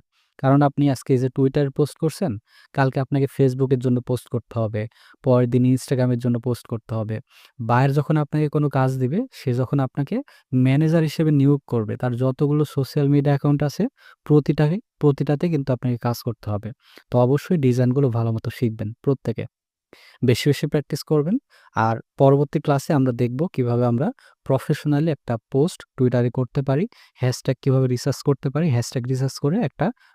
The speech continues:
পোস্ট আমরা কীভাবে করব, সেটা আমরা পরবর্তী ক্লাসে শিখব।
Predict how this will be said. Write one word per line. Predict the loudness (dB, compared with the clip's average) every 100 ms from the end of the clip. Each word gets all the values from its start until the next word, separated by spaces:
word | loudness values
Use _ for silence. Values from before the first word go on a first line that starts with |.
| _
পোস্ট | 2 2 2
আমরা | 0 0
কীভাবে | 0 0 0 0 0 -2 _ _ _ 2
করব, | 2 4 0 -4 _ _
সেটা | -6 -4 -2
আমরা | 0 0
পরবর্তী | 0 0 0 -2 -6
ক্লাসে | -6 -6 -6
শিখব। | -6 -8